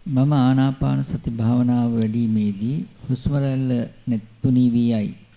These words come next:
සිතවිලිද පහළවන නමුත් සියුම්ම හුස්ම රැල්ල හොඳින් වැටහේ. මින්පසු සිත අප විසින් විදර්ශනාවට නංවා ගත යුතුද? නොයසේනම් නිරායාසයෙන් ආනාපානය මගින්ම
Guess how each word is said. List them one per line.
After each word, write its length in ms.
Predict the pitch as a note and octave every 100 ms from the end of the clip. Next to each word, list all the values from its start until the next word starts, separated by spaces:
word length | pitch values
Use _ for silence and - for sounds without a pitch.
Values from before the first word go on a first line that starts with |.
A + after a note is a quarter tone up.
| - - _ -
සිතවිලිද 640 | - - C3+ C3+ C#3 C#3 F3+ - - - _ -
පහළවන 560 | A#2+ A#2+ B2+ B2 B2 A#2
නමුත් 380 | A2 A2 D3+ E3 - -
සියුම්ම 560 | - C3 C3+ C#3+ D3 D#3+ D#3+
හුස්ම 320 | C3 A#2 -
රැල්ල 300 | C#3+ C#3 C3 B2+
හොඳින් 360 | A2 B2 B2+ B2
වැටහේ. 460 | A2+ A2 F#2+ F#2+ - - _ _ _ _ B2
මින්පසු 520 | C3+ C#3+ D#3 D3 E3
සිත 280 | - B2+ D3+ D3 -
අප 200 | A#2+ -
විසින් 380 | C3+ B2+ C#3+ C3+
විදර්ශනාවට 840 | A2+ B2 B2+ C#3 C3 C3 B2+ A2+
නංවා 420 | A2 A2+ A#2 A#2
ගත 200 | A#2 A2+ A#2+
යුතුද? 340 | G#2+ A2 G2+ G2+ - _ _ _ _ A#2+
නොයසේනම් 720 | A#2 A2+ - A#2+ A2+ A#2+ D3 -
නිරායාසයෙන් 840 | B2 A#2 B2 C3 C3 B2+ - C#3+ C3+
ආනාපානය 760 | A#2 A#2+ B2+ B2 - B2 B2 A#2
මගින්ම 500 | A2 A2+ B2+ C#3